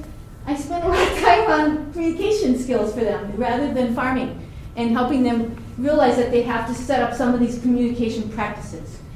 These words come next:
So I put this out here just to kind of illustrate that, you know, once, once you've decided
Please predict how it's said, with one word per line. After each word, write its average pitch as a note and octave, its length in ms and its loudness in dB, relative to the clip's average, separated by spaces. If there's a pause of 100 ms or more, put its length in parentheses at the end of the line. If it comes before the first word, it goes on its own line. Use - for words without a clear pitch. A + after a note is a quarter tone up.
(360)
So D4+ 440 6 (600)
I B4+ 180 2
put B4 140 4
this F#4 160 2
out D4+ 280 4
here E4 140 -2
just G#4 220 4
to G4+ 60 -2
kind F4+ 260 -2
of C4+ 40 -4
illustrate C#4 580 4
that, A3+ 340 -2 (160)
you D4+ 80 -6
know, D4 80 0
once, D4 240 0
once G4 240 -2
you've C5 160 2
decided E4+ 480 4